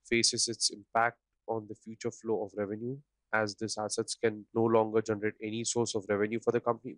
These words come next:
But in spite of that, a company needs to write off assets which is of no longer in use for the company, as it helps the company to become cleaner, or you can say healthier in terms of balance sheet,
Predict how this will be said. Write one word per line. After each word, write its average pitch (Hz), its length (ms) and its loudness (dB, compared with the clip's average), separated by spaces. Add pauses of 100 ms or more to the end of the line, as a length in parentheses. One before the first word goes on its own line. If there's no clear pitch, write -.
But 127 180 2
in 123 140 -6
spite - 680 0
of 143 200 6
that, 104 200 2 (140)
a 117 60 -6 (100)
company 127 280 -2
needs 120 280 -6
to 131 80 -2
write 117 240 4
off 113 80 2 (120)
assets 117 300 -4
which 117 160 -8
is 123 160 0
of 120 180 2
no 131 360 4
longer 113 440 4 (720)
in 139 200 0 (120)
use 95 420 -10 (640)
for 120 120 4
the 113 80 0
company, 101 380 -2 (140)
as 113 140 0
it 107 100 -12
helps 117 280 -4
the - 80 -18
company 120 260 -2
to 120 100 -8
become 123 460 -2
cleaner, 156 440 2 (420)
or 117 320 6 (160)
you 123 100 -10
can 123 220 0
say 127 300 2 (420)
healthier 139 460 4
in 107 180 -6
terms 113 200 2
of 113 140 -4
balance 104 320 0
sheet, 131 160 -10